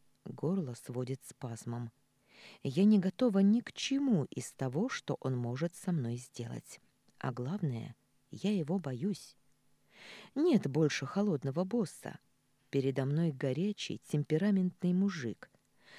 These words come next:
который может взять моё тело,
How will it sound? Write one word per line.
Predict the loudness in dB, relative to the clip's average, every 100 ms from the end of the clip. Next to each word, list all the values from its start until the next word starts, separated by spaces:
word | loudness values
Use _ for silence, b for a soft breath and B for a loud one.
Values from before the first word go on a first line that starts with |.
| B B
который | -2 0 2 4
может | 4 4 2 -2 -8
взять | -6 0 0 0
моё | 0 2 2 -2 -4
тело, | -4 -2 -2 -8